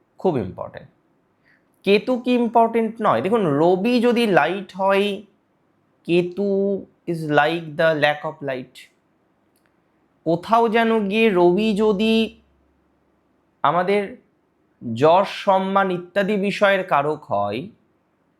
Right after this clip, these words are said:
কোথাও যেন গিয়ে কেতু ডিট্যাচমেন্টের কারক। তাই রবি এবং কেতুর গতিপথ যেন একটু ভিন্ন, রবি এবং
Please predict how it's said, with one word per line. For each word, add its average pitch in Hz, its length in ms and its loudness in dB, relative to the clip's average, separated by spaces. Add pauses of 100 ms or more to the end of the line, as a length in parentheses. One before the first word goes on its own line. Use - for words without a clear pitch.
(180)
কোথাও 190 420 -2
যেন 190 220 2 (160)
গিয়ে 185 160 -4 (100)
কেতু 156 260 -4 (120)
ডিট্যাচমেন্টের 127 840 -4
কারক। - 240 -20 (920)
তাই 147 140 2 (120)
রবি 160 300 0 (140)
এবং 208 160 0 (200)
কেতুর 170 440 -2 (160)
গতিপথ 131 640 0 (220)
যেন 131 140 -2 (160)
একটু 120 180 -10 (120)
ভিন্ন, 95 260 -12 (840)
রবি 139 340 -2 (120)
এবং 170 140 -2